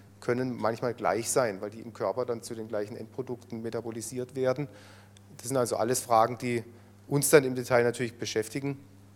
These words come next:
die, äh, gut, für Sie jetzt zugegebenermaßen wahrscheinlich nicht so besonders interessant sind. Deswegen gehe ich da auch gar nicht näher drauf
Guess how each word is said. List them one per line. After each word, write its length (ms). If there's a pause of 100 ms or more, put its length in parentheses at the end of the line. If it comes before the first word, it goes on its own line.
(540)
die, 160
äh, 300 (100)
gut, 160 (180)
für 160
Sie 160
jetzt 160
zugegebenermaßen 800
wahrscheinlich 300
nicht 120
so 100
besonders 360
interessant 480
sind. 300
Deswegen 420
gehe 100
ich 80
da 80
auch 140
gar 160
nicht 200 (500)
näher 220
drauf 420